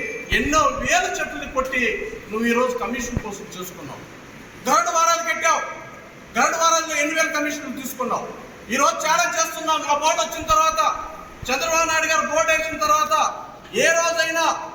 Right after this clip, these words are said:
ఒక్క టికెట్ మా బోర్డు మొత్తానికి చెప్తున్నాం, ఒక్క టికెట్ ఎవరైనా అమ్మిన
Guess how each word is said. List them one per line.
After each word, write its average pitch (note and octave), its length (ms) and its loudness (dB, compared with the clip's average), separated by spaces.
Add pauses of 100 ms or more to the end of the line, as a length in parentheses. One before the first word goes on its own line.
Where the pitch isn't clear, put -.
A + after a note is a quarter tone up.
(300)
ఒక్క C#4 160 -4 (160)
టికెట్ F4 340 -2 (580)
మా C#4 100 6 (120)
బోర్డు E4+ 320 4
మొత్తానికి F4 500 0 (680)
చెప్తున్నాం, C#4 420 0 (560)
ఒక్క - 160 -2 (100)
టికెట్ D#4+ 340 -2
ఎవరైనా D4 280 4
అమ్మిన C#4 200 -2